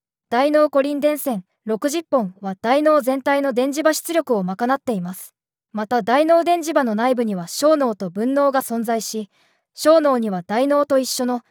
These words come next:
小脳コリン電線六十本が走っています。また分脳、左脳と右脳にも電線が存在しますが、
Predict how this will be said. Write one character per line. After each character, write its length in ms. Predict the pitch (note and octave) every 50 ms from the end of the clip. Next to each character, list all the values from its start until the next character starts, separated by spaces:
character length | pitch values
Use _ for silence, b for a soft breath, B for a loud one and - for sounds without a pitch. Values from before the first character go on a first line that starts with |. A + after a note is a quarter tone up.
| _ _
小 260 | - - C4+ D4+ E4
脳 200 | D#4+ E4 D#4+ D#4
コ 140 | - D4+ D4
リ 100 | D#4 D#4
ン 80 | D4+
電 160 | D4 D#4+ D#4+
線 260 | C#4+ - C#4 A#3 F#3+ - _ _ _ _
六 240 | - G#3+ G#3+ - D4 C4+
十 120 | E4 F4+
本 320 | - _ D#4 C4+ A3 F#3 - _ _ _ _
が 100 | B3 A#3
走 280 | A3 B3+ A#3+ - D4
っ 20 | C#4+
て 160 | _ - C4+
い 80 | A3+ F#3+
ま 140 | F#3+ G3
す。 180 | - - - _ _ _ _ _ _ _ _ _
ま 140 | G3+ G3
た 160 | G3+ B3 A#3+ G#3+
分 280 | F#3 A3 B3+ C#4+ D4
脳、 220 | D4 D4 D4 C#4 - _ _
左 180 | - - B3 B3
脳 200 | C#4 C#4+ D4 C#4+
と 160 | D4 C4+ A#3+
右 100 | A3+ A3+
脳 180 | C4+ C#4+ D4 - -
に 140 | D4 D#4
も 100 | C#4+ A#3
電 220 | F#3 - G#3+ A#3+ A#3+
線 200 | - C#4 C4 C4
が 120 | C4 B3+
存 180 | - B3+ B3 B3+
在 200 | A#3 C4 B3+ A#3+
し 120 | - -
ま 100 | B3 B3+
す 140 | A#3+ - A3
が、 180 | F#3+ E3+ E3